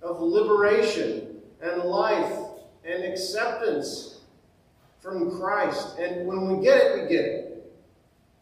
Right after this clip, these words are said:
And when we get it, we want to give it. Because it's contagious. This joy of life and liberation and acceptance is contagious.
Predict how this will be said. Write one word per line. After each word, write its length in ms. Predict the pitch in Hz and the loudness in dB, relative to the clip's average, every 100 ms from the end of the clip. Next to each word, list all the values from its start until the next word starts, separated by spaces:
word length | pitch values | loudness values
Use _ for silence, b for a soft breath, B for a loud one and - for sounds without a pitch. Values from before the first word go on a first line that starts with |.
| _ | _
And 120 | 151 165 | -4 2
when 160 | 170 | 4
we 160 | 165 - | 4 4
get 160 | 226 | 6
it, 580 | 233 233 226 226 - - - - | 6 4 -2 -6 -10 -16 -20 -14
we 100 | 151 | -6
want 280 | 156 185 190 | -2 2 4
to 220 | 170 - | 2 2
give 140 | 175 180 | 2 2
it. 560 | 180 180 - - - - - - _ _ _ _ _ _ - - - _ - | 2 -2 -6 -12 -18 -20 -20 -20 _ _ _ _ _ _ -20 -20 -20 _ -20
Because 320 | - 175 160 | -8 -2 -2
it's 200 | - - | -2 -6
contagious. 1080 | 170 143 - 180 185 190 - - - - - | -6 -6 -2 -2 0 -2 -4 -8 -10 -14 -20
This 280 | - - - - | -18 -16 -16 -12
joy 640 | 160 196 202 202 190 - | -4 0 4 4 2 0
of 200 | - - | -2 -2
life 480 | 156 170 175 170 170 | 0 2 2 0 -4
and 120 | 135 | -4
liberation 840 | 147 165 151 160 170 170 160 147 143 | -4 -2 0 2 2 2 0 -2 -4
and 120 | 127 | -6
acceptance 680 | 123 - 185 180 - 156 147 | -8 -10 -4 -2 -2 -4 -6
is 240 | 139 - | -8 -10
contagious. 880 | 135 127 - 180 190 - - - - | -12 -14 -6 -4 -2 -4 -4 -8 -10